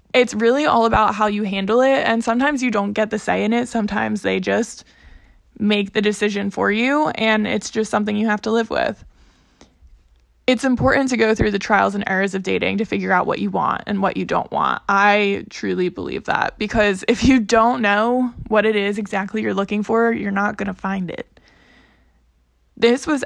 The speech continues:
absolutely not what I was planning on talking about this week. Wow. <laughs>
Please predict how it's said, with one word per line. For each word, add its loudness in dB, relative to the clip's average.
absolutely 0
not 0
what -2
I -2
was -8
planning -2
on -6
talking -4
about -2
this -6
week. -10
Wow. 4
<laughs> 4